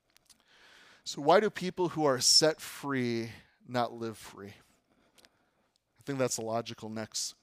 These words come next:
question and application that we gotta take from this. Well, if Christ fulfilled it, if he did it, why don't we do that?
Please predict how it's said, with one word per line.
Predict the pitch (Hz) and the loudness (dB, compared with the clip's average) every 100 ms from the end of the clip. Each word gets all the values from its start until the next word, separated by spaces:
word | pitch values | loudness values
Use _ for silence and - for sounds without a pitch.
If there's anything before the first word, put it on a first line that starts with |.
| - | -20
question | - 110 - - - 107 98 95 _ | -12 -6 -4 -4 -6 -10 -12 -16 _
and | 107 95 | -16 -12
application | 98 101 98 - 101 - 104 | -10 -12 -16 -14 -10 -8 -8
that | 92 | -10
we | 92 | -14
gotta | 101 95 | -12 -12
take | - 101 - | -12 -16 -16
from | 101 98 | -18 -18
this. | 92 92 | -16 -16
Well, | 104 | -14
if | 101 | -18
Christ | - 156 190 - | -8 -8 -6 -10
fulfilled | 123 - 104 98 | -16 -14 -14 -16
it, | 98 | -20
if | - - | -20 -20
he | - 165 190 131 | -16 -14 -14 -14
did | 101 120 | -6 -4
it, | 95 85 - _ - - _ | -4 -10 -18 _ -20 -20 _
why | - 120 | -2 2
don't | 131 135 | 2 0
we | 120 | -8
do | 113 117 117 | -12 -10 -10
that? | 82 65 | -12 -18